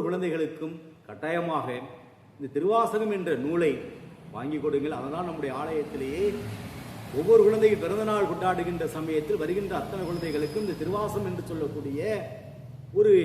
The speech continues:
பொக்கிஷத்தை நாங்கள் அந்த குழந்தைகளுக்கு பெரும் காணிக்கையாக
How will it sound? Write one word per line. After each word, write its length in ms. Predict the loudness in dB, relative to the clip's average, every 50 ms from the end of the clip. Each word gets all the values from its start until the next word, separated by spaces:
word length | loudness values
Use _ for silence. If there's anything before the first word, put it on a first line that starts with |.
| 4 0 -2 -4 -2 -2
பொக்கிஷத்தை 560 | -2 -2 0 -2 0 0 0 0 2 2 2 2 2 -2
நாங்கள் 280 | -4 -4 -4 -4 -6 -6 -8 -12 -16 -20 -20 -18
அந்த 120 | -14 -12 -10 -8
குழந்தைகளுக்கு 600 | -6 -6 -6 -4 -4 -2 -2 -2 -4 -4 -2 -2 -2 -2 -4 -10 -16 -20 -20 _ -20 _ _ _ _ _ _ _ _ _ _ _ -12
பெரும் 240 | -8 -8 -6 -6 -8 -10 -10
காணிக்கையாக 640 | -10 -8 -4 -4 -4 -4 -4 -6 -6 -6 -6 -8